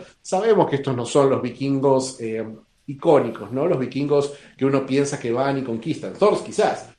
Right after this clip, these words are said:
pero, pero sabemos que Thor dejó esa vida por otra. Estamos en Islandia, no estamos en Noruega, no estamos en Dinamarca, estamos en un punto alejado. Entonces, ese primer episodio,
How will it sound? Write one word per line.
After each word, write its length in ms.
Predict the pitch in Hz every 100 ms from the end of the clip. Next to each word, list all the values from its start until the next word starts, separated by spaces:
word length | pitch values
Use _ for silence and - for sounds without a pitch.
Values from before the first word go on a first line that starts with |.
| _
pero, 640 | 123 123 117 110 107 104 -
pero 120 | 127
sabemos 340 | 131 139 190
que 100 | 190
Thor 240 | 139 151 143
dejó 200 | 139 151
esa 160 | 143
vida 280 | 127 139 175
por 160 | 139 135
otra. 200 | 160 -
Estamos 260 | - 120 127
en 80 |
Islandia, 600 | 117 123 160 165 113 95 95 _ _
no 60 | 113
estamos 280 | 170 175 131
en 100 | 113
Noruega, 380 | 107 127 131
no 60 | 131
estamos 260 | 127 120 117
en 80 | 113
Dinamarca, 680 | 113 110 120 131 131 131 -
estamos 340 | 147 156 147
en 80 | 120
un 160 | 120
punto 640 | - 123 120 110 120 113 - _ -
alejado. 500 | 110 117 - 113 214
Entonces, 460 | 175 170 175 -
ese 180 | 170 202
primer 240 | 180 170 180
episodio, 640 | 175 - 208 165 175 190